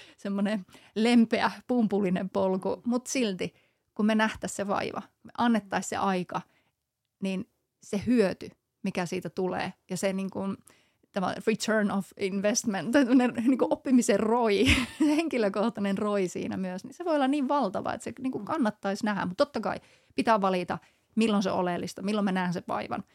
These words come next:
Speaker 1: koska ei se joka asiassa ole niinku aina prioriteetti ykkönen, että just nyt tätä tarvii. Mut siksi ne oppimistavoitteiden asettamista on tärkeitä. Sä voit laittaa sinne, "Nämä on mun tulevaisuuden oppimistavoitteita, mut mä en keskity niihin just nyt." Ettei ole liikaa muutosta kerralla, koska sit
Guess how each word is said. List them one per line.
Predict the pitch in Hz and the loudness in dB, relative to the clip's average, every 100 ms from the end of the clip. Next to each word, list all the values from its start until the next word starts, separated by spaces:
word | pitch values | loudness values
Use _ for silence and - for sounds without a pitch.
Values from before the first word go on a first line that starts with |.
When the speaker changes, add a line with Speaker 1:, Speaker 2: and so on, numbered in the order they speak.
| _ | _
Speaker 1:
koska | - 180 175 | -12 -6 -2
ei | 185 | 0
se | 202 | 2
joka | 202 196 | 2 0
asiassa | 185 175 175 - 185 | 0 -2 -6 -6 -6
ole | - - | -6 -8
niinku | 180 170 | -8 -4
aina | 175 170 | -4 -4
prioriteetti | - 180 180 - 156 - | -6 -8 -8 -6 -8 -8
ykkönen, | 165 - - | -10 -8 -8
että | 190 | -6
just | 180 190 | -6 -4
nyt | 175 - | -8 -6
tätä | 175 185 | -8 -8
tarvii. | 190 190 214 208 - _ _ 220 | -8 -10 -8 -10 -10 _ _ -6
Mut | 190 | -2
siksi | - - | -2 0
ne | 262 | 0
oppimistavoitteiden | 294 254 202 - 185 185 - 180 | 0 0 -2 -2 -4 -4 -4 -4
asettamista | 190 180 - 190 170 - | -4 -4 -4 -6 -6 -8
on | 175 | -8
tärkeitä. | 190 180 - - - _ _ _ | -8 -8 -10 -12 -14 _ _ _
Sä | 196 | -4
voit | 196 240 | -4 0
laittaa | 277 - - | -2 -2 -6
sinne, | - 196 - 185 _ _ - | -4 -4 -6 -8 _ _ -2
"Nämä | 247 | 0
on | 269 | 2
mun | 226 | 0
tulevaisuuden | - 277 240 180 175 170 175 | 0 0 0 0 -2 -4 -6
oppimistavoitteita, | 185 214 185 - - 185 190 185 208 - _ _ | -8 -8 -8 -8 -10 -10 -12 -10 -12 -12 _ _
mut | 190 | -6
mä | 196 | -2
en | 196 | -2
keskity | 240 226 190 165 | -2 -4 -4 -4
niihin | 175 180 175 175 196 | -2 -2 -4 -6 -4
just | 190 - - | -4 -4 -6
nyt." | 175 165 - - _ _ _ _ _ _ _ _ _ | -4 -4 -10 -20 _ _ _ _ _ _ _ _ _
Ettei | 202 - 196 | -8 -6 -4
ole | 196 233 | -2 0
liikaa | 302 226 - 170 | 0 -2 -4 -6
muutosta | 175 175 170 - 160 | -4 -4 -8 -14 -12
kerralla, | - 170 170 - | -8 -6 -8 -10
koska | - - | -14 -10
sit | 330 | -10